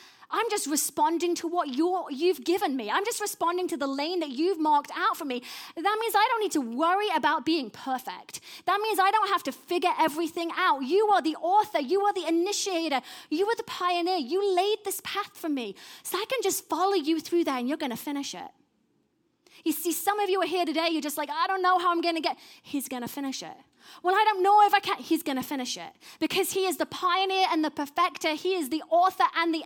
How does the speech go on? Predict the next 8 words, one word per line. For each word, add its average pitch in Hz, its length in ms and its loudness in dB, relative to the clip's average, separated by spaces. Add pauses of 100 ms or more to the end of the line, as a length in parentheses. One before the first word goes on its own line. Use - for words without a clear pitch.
ender. 339 380 2 (240)
He 403 120 2
is 403 120 2
gonna 359 180 0
bring 320 240 -2
all 359 460 4
things 359 440 -2
together. 269 680 -2